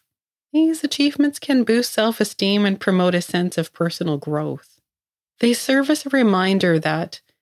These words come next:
the individual has abilities and talents beyond their professional role,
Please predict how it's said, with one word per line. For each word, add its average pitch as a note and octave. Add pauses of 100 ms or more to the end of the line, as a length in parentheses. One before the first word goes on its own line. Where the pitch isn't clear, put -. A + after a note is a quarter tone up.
(340)
the G3
individual A#3+
has F3
abilities F#3
and F#3
talents F3+
beyond E3+ (200)
their F#3
professional E3
role, F#3+